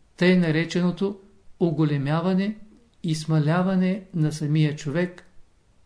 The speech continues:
на неговата външна форма. Това са опити, които прави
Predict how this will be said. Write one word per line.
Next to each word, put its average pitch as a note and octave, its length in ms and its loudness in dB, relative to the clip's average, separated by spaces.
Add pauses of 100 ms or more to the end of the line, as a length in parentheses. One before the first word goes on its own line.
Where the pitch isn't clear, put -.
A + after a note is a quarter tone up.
(140)
на C#3 160 -2
неговата D3 560 -2
външна E3 440 -2
форма. C#3+ 440 -6 (2750)
Това D#3 320 0
са E3+ 180 -2
опити, D#3+ 580 -2 (280)
които F3+ 400 0
прави F#3 400 0